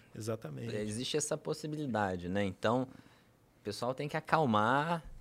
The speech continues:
Speaker 2: Isso é em qualquer tipo de negócio. Incerteza vai aparecer todo dia.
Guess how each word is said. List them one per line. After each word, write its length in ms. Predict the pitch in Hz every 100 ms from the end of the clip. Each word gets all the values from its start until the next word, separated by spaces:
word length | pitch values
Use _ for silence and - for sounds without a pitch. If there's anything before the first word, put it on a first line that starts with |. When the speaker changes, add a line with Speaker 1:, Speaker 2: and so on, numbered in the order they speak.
| -
Speaker 2:
Isso 240 | 139 156
é 200 | 208 190
em 120 | 196 202
qualquer 560 | 180 - 147 175 - -
tipo 420 | - 165 175 180
de 300 | 156 123 196
negócio. 840 | - 139 151 113 110 104 - - 95
Incerteza 680 | 104 - 127 - 135 135
vai 280 | 120 120 120 -
aparecer 380 | 110 107 - 101
todo 240 | 117 156
dia. 320 | 117 117 165